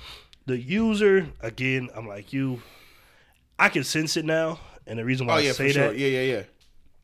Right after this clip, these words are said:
Speaker 1: 'cause, like, y'all know I cook a little bit, so, like, if I post something or whatever,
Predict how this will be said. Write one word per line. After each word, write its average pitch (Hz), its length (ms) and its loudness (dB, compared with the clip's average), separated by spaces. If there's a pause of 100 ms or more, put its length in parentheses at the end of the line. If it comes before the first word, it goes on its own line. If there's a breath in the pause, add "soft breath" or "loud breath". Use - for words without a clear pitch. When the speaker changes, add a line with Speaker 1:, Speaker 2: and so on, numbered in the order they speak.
(220)
Speaker 1:
'cause, 127 180 -2
like, 113 400 -6 (720)
y'all 110 220 -2
know 104 140 -4
I 107 80 -4
cook - 240 -8
a 110 40 -12
little 104 220 -8
bit, 104 260 -12
so, - 140 -8
like, 110 140 -10
if - 100 -10
I 160 80 -6
post 131 340 -2
something 123 380 -2
or 110 180 -6
whatever, 117 540 -4